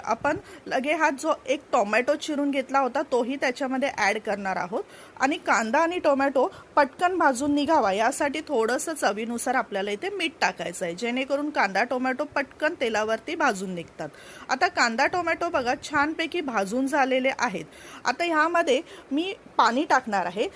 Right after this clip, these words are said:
आता पाण्याचं प्रमाण कसं घ्यायचं, तुम्ही जेवढे वाटी शेव घेणार आहात, आता मी इथे एक वाटी शेव घेतलं होतं, तर त्याच्यावरती अर्धा वाटी अजून एक्स्ट्रा तुम्हाला पाणी घ्यायचं. जसं की एक वाटीला दीड वाटी पाणी मी इथे यूज केलेलं आहे. तुम्ही दोन वाटी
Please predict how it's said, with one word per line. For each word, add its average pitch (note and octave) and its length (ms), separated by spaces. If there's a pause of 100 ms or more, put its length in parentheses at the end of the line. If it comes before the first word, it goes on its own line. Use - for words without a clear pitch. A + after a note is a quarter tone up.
(140)
आता C#4+ 160
पाण्याचं B3+ 580
प्रमाण E4 340
कसं E4+ 320
घ्यायचं, G3+ 360
तुम्ही C#4+ 280
जेवढे A#3 480
वाटी D#4 360
शेव B3 320
घेणार A#3 380
आहात, A3+ 320
आता A#3 200
मी C#4+ 140
इथे D4 180
एक C4 200
वाटी D4 280
शेव C#4+ 240
घेतलं C4+ 280
होतं, C#4 220 (100)
तर D4 100
त्याच्यावरती C4+ 580 (140)
अर्धा A#3 340
वाटी B3+ 380 (380)
अजून B3 380
एक्स्ट्रा D#4+ 460
तुम्हाला B3 280
पाणी G#3 320
घ्यायचं. F3+ 340
जसं A3+ 280
की B3+ 200
एक C4+ 220
वाटीला C4 440
दीड B3+ 280
वाटी C4+ 280
पाणी A3 280
मी A#3 140
इथे A#3 180
यूज A3+ 280
केलेलं A3 420
आहे. A#3 180
तुम्ही C4+ 480
दोन A3+ 300
वाटी C#4+ 360